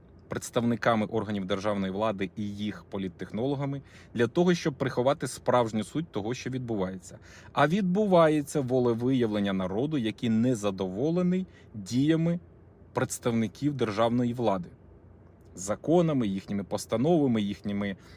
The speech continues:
е, корупцією і так далі. Це називається бойкотування. Бойкот — це методи соціально-політичної, економічної боротьби,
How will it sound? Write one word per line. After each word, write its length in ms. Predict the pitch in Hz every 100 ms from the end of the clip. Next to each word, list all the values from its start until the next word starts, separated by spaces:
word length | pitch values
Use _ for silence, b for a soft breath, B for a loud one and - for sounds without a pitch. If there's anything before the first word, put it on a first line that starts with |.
| B
е, 680 | 95 95 95 92 92 85 - -
корупцією 560 | 127 135 175 - 175
і 40 | 190
так 160 | 208
далі. 240 | 160 107 92
Це 120 | 208
називається 480 | 233 208 202 185 170
бойкотування. 680 | 160 165 147 127 104 101 98
Бойкот — 540 | 123 170 170 233 262 -
це 340 | - 185 127 - B B
методи 440 | 139 214 185 151
соціально-політичної, 1120 | 147 143 160 208 208 175 175 160 - 175 147 139
економічної 600 | 135 139 165 185 - 151
боротьби, 540 | 131 143 131 110 117